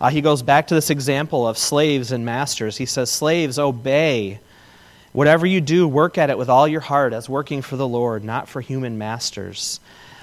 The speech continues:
Um, and in, uh, chapter four, verse one, he says, "Masters, provide your slaves with what is right and fair."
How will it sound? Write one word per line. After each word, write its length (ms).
Um, 300
and 100
in, 260
uh, 220
chapter 400
four, 320
verse 320
one, 240
he 80
says, 240
"Masters, 580
provide 560
your 100
slaves 460
with 140
what 160
is 120
right 300
and 140
fair." 540